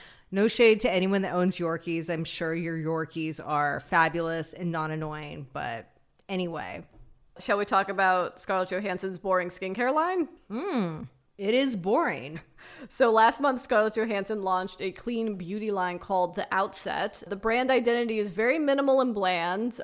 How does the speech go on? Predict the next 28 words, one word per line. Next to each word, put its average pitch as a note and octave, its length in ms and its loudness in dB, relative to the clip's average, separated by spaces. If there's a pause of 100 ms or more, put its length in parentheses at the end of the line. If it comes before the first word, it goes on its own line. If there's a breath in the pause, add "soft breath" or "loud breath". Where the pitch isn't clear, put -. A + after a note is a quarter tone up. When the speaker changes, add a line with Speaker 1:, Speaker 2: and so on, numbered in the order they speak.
Speaker 2:
Uh, F#3 360 2
I'm G#3+ 180 0
not G4 180 4
sure G4+ 240 0
what G#3+ 400 2
trend G3+ 400 -2
report A#3 580 4
is G3+ 140 -2
delivered F#3+ 460 -2
to G3+ 80 -6
celebrities G3 720 -2
where F#3 160 0
their F3+ 140 0
products F#3+ 520 -2
all F#3 220 -2
have G3+ 200 -6
to G#3 80 -4
look F#3 220 -4
like G3 180 -2
they'd F#3 180 -4
work F3+ 280 -2
in F3+ 300 -4 (100)
Patrick G3 440 0
Bateman's G3 440 -2
beauty F#3+ 340 -6
routine. F4+ 920 0
<laughs> - 560 -18
Speaker 1:
It's, C#4 400 -2